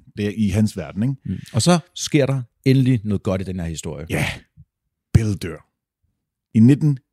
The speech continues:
Speaker 1: nioghalvfjerds i maj, så dør Bill Letts. Han er otteoghalvtreds år gammel, og han dør af asbestose.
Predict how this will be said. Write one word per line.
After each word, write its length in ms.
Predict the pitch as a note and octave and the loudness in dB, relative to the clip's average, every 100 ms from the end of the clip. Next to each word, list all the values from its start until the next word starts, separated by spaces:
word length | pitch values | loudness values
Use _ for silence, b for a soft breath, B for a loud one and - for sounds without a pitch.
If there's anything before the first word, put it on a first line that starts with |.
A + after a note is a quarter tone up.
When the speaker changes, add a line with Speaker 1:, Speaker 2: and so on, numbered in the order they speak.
| - | 0
Speaker 1:
nioghalvfjerds 760 | G#2 C3+ D#3+ B2 G#2+ G#2+ G2+ | 4 4 4 2 2 -2 0
i 40 | A2 | 0
maj, 220 | F#2 F2+ - _ _ - | 0 -2 -8 _ _ -6
så 120 | G#2+ | -4
dør 240 | E2 A2 | 2 2
Bill 200 | E2 F2+ | 2 -4
Letts. 420 | E2 C#2 - - - _ _ B B | -6 -10 -16 -18 -20 _ _ B B
Han 100 | A2+ | -2
er 40 | C#3 | 0
otteoghalvtreds 500 | D#3+ F3+ E3 D#3+ D3+ | 0 0 0 0 0
år 80 | |
gammel, 240 | B2+ A#2+ D3 | 0 0 0
og 140 | B2+ | 2
han 120 | A2+ B2+ | 2 4
dør 220 | E3 D3+ - | 2 2 0
af 240 | A#2 A#2 - _ | -2 -2 -8 _
asbestose. 760 | G#2+ - A#2+ - F2+ G2 G2 | -8 -2 -4 -4 -6 -6 -6